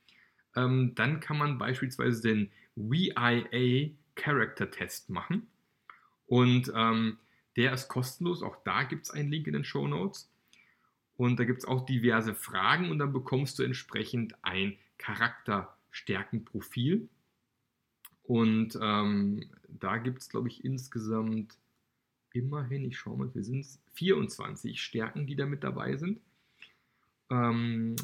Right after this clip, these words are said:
und ich, ich sehe grad, ich bin euch noch schuldig, was mein, meine schwächste Schwäche hier ist. Vierunddreißig bei mir,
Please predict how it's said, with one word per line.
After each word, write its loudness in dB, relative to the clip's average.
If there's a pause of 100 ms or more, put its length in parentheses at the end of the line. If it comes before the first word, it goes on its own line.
(200)
und -4
ich, -14 (100)
ich -18
sehe -6
grad, -6
ich -14
bin -4
euch 0
noch -2
schuldig, 0
was -10
mein, -4
meine -6
schwächste -8
Schwäche -10
hier -8
ist. -10 (300)
Vierunddreißig -2
bei -2
mir, 0